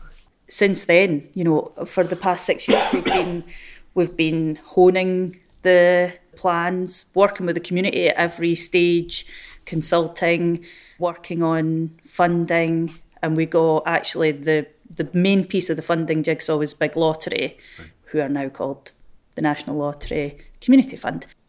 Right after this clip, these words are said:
Speaker 1: And we got news that they had agreed to fund us actually when we were all in here for the school Christmas play.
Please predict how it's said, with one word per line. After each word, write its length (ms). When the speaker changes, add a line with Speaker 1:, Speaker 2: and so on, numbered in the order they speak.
Speaker 1:
And 600
we 80
got 180
news 520
that 200
they 160
had 160
agreed 340
to 80
fund 320
us 460
actually 400
when 80
we 80
were 100
all 180
in 140
here 260
for 220
the 140
school 280
Christmas 380
play. 360